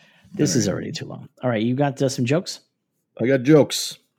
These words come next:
Speaker 2: I need your help for this first one.
Speaker 1: Okay.
Speaker 2: I'm gonna be, uh, Batman, and you're gonna be Batgirl. You ready?
Speaker 1: Okay.
Speaker 2: Uh, knock, knock.
Speaker 1: Who's there?
Speaker 2: Needle.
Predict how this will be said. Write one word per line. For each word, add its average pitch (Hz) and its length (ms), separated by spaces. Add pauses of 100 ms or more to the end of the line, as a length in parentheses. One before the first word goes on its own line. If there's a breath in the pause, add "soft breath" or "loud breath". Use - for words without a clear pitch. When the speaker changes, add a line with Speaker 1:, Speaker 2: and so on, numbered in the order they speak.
(280)
Speaker 2:
I 117 60
need 120 180
your 117 80
help 131 180
for - 80
this 104 160
first 120 260
one. 98 200 (340)
Speaker 1:
Okay. 127 240 (960)
Speaker 2:
I'm 104 140
gonna 110 140
be, 107 360
uh, 85 360
Batman, 135 500
and 107 100
you're 107 100
gonna 107 120
be 104 160
Batgirl. 98 480
You 92 80
ready? 156 280 (340)
Speaker 1:
Okay. 127 240 (840)
Speaker 2:
Uh, 90 180
knock, 127 280
knock. 131 320 (480)
Speaker 1:
Who's 139 240
there? 92 260 (480)
Speaker 2:
Needle. 123 540